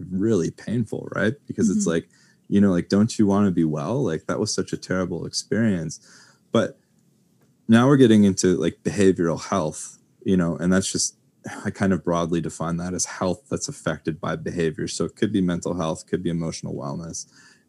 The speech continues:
Speaker 1: Uh, again, I'm not a health professional.
Speaker 2: Mm-hmm.
Speaker 1: Um, it could be, but it even could be things like irritable bowel syndrome. It could be things like heart health.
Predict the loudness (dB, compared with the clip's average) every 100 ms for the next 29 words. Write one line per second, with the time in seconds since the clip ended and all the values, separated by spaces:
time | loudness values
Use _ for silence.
0 | -8 -4 -4 -4 -2 -2 -2 -2 -2 -2
1 | -4 -6 -8 -4 -4 -4 -8 -8 _ -2
2 | 4 4 4 4 2 -2 -8 _ _ _
3 | _ _ _ _ _ -6 2 2 4 4
4 | 6 4 0 -10 0 4 6 6 4 0
5 | 0 0 2 2 2 0 -2 -2 -6 -6
6 | 4 4 4 2 0 -2 -2 -4 -6 -8
7 | -10 -10 -10 0 0 2 -2 0 -4 -4
8 | -4 -4 -2 -4 _ -10 -4 -4 -4 -8
9 | -8 -14